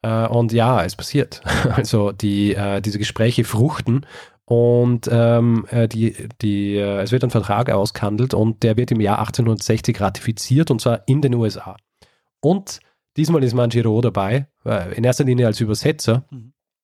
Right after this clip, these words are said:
Speaker 1: Und es ist auch so, dass er dann bei der Überfahrt kommen sie mit dem, <laughs> mit dem Schiff in einen Sturm und er ist derjenige, der, äh, quasi das Schiff rettet.
Speaker 2: Mhm.
Speaker 1: <laughs> Ü-, aufgrund seines Wissens über Navigation et cetera.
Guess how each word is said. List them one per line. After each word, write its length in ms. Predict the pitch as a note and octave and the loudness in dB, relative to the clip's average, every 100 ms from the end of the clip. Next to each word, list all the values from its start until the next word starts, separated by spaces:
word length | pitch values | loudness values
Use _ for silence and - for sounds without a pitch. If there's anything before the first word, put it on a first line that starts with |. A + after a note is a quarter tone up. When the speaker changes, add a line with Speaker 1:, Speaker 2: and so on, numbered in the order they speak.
| _ _ _ - | _ _ _ -4
Speaker 1:
Und 240 | - D3 D#3+ | 0 2 2
es 80 | C3 | 2
ist 100 | B2 | 0
auch 100 | A#2+ | 2
so, 140 | B2+ | 0
dass 160 | A#2+ A#2+ | 2 0
er 60 | |
dann 140 | G#2+ G2+ | 0 0
bei 80 | |
der 160 | G2+ - | -2 0
Überfahrt 640 | D#3+ F3 - F2 F#2+ - - _ _ _ _ B2 B2 | 2 0 -2 -6 -6 -8 -16 _ _ _ _ -12 -6
kommen 260 | - D3+ C#3 | -2 0 0
sie 120 | C3 | 2
mit 220 | D#3 - | 0 0
dem, 80 | - - | -2 -2
<laughs> 80 | - | -4
mit 280 | - - | -8 -6
dem 100 | A#2+ | -8
Schiff 340 | A2 - D#3 - | -4 -4 -2 -2
in 100 | G2+ | -4
einen 100 | G2+ | -4
Sturm 520 | - D#3 E3 A2 D#3 - - - - _ | -4 0 0 0 -2 -6 -20 -20 -20 _
und 500 | A2+ A2 A2+ A#2 A2+ | 0 4 4 2 2
er 180 | C3 F3+ | 2 4
ist 160 | D3+ | 2
derjenige, 460 | C#3 B2 C3 C3+ A#2+ | 2 2 2 2 0
der, 440 | A#2 A#2 A#2+ A#2 | 2 2 4 2
äh, 280 | A#2+ A2 G#2+ | -2 -2 -2
quasi 500 | G#2+ - G#2 A2 G#2+ | -2 -2 0 0 -2
das 160 | G#2 - | -2 -4
Schiff 240 | C3 - | -4 -4
rettet. 360 | D#2+ - G2 - | -8 -8 -10 -2
Speaker 2:
Mhm. 240 | C3 C3+ - E3 - - - _ | 0 0 0 -2 -2 -10 -20 _
Speaker 1:
<laughs> 600 | _ _ _ _ _ - | _ _ _ _ _ 0
Ü-, 400 | A#2 A2+ A2+ A#2+ | 0 2 -2 -2
aufgrund 380 | B2 A#2 - D3 | 0 0 0 0
seines 260 | C#3 A2+ C3 | 0 0 0
Wissens 300 | D3 B2 A2+ | 0 0 2
über 240 | A#2 A#2+ | 2 2
Navigation 640 | A2 G#2+ G2 G2 B2 B2 | 2 0 -4 -6 -8 -8
et 120 | F2 - | -12 -14
cetera. 260 | G#2+ - | -18 -18